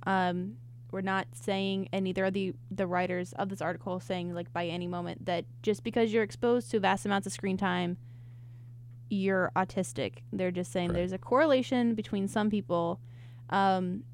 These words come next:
Speaker 1: because looking at screens can stunt, I guess, or hinder your brain development.
Speaker 2: Interesting.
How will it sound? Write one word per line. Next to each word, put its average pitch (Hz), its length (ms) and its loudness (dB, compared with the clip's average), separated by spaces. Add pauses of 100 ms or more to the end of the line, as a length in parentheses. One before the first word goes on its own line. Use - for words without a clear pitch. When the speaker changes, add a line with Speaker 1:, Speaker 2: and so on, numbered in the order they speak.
Speaker 1:
because 226 340 2
looking 269 260 2
at - 120 -2
screens 214 640 -2
can 190 480 -2 (300)
stunt, - 1080 -6 (500)
I 214 60 -2
guess, 233 220 0
or 202 80 0
hinder 196 360 0
your 202 200 0
brain 185 240 -2
development. 262 520 0 (600)
Speaker 2:
Interesting. - 420 -4